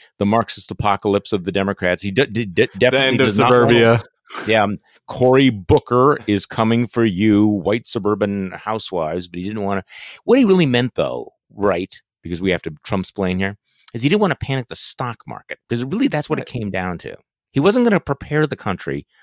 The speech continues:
Speaker 1: for what they needed to do to, to prevent hundreds of thousands of Americans to die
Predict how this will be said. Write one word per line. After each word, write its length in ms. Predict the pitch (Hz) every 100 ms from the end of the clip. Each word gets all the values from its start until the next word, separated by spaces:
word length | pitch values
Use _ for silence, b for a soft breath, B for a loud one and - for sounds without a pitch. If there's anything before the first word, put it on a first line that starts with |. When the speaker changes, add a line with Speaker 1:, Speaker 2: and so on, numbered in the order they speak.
| b b
Speaker 1:
for 540 | - 113 110 104 104
what 160 | 104 -
they 80 |
needed 320 | 107 123 135 113
to 100 | 101
do 220 | 95 92
to, 160 | 92 - -
to 80 | 107
prevent 340 | - 98 98
hundreds 300 | 92 131 117
of 80 | 98
thousands 280 | 104 101 98
of 60 |
Americans 400 | 90 92 87 92
to 80 | -
die 440 | 78 87 78 73